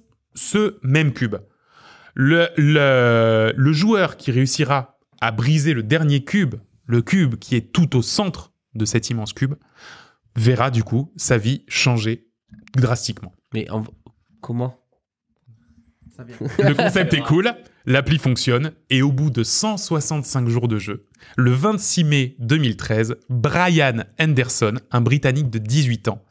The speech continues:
Speaker 1: brise le dernier cube. Il a alors sur l'application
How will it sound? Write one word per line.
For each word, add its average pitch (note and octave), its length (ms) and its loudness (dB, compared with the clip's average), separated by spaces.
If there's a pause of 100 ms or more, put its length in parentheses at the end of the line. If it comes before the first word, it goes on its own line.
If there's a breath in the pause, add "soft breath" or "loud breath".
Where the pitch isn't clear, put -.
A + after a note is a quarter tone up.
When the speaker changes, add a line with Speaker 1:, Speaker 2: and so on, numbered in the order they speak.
(280 loud breath)
Speaker 1:
brise C#3+ 500 0 (120)
le G#2+ 140 -6
dernier A2 300 -2
cube. G2 240 -14 (1500 loud breath)
Il D#3+ 140 2
a A3+ 60 4
alors F#3+ 180 2
sur - 120 0
l'application D3+ 760 0